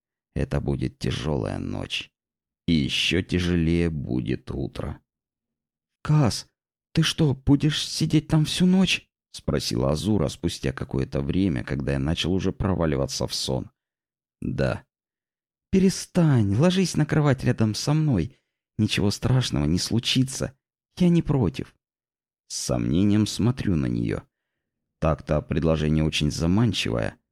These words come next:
а то тело уже начало затекать. "Давай, Кас, уж нам-то нечего стесняться, тем более, что мы одеты". "Ладно, уговорила".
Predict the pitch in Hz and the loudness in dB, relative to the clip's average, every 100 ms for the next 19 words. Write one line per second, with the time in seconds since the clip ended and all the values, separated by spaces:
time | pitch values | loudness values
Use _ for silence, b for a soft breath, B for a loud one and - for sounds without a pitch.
0 | _ _ 71 104 110 101 - 151 117 73 | _ _ -2 0 0 -2 0 2 2 2
1 | 80 87 76 82 73 - 71 67 82 - | 0 0 0 0 0 -2 -2 -2 -4 -4
2 | - - 50 - _ _ _ _ _ _ | -4 -6 -6 -12 _ _ _ _ _ _
3 | _ - 160 180 180 170 139 110 - - | _ 0 4 4 4 6 4 2 0 0
4 | 151 127 87 - - _ _ _ _ 127 | 4 4 2 -2 -12 _ _ _ _ -2
5 | - 139 131 131 123 135 131 101 101 - | 2 2 4 4 4 4 2 2 0 0
6 | 104 - 98 107 85 - - - - - | -2 0 2 2 2 -2 -6 -6 -2 0
7 | 85 - - 60 60 - 82 127 113 71 | 0 0 -2 -2 -4 -2 0 2 2 0
8 | 69 82 - - _ _ _ _ _ _ | -2 -2 -4 -14 _ _ _ _ _ _
9 | - 73 62 53 50 53 55 53 60 58 | -2 0 0 0 -2 -2 -2 -2 0 0
10 | 55 53 50 | -2 -2 -4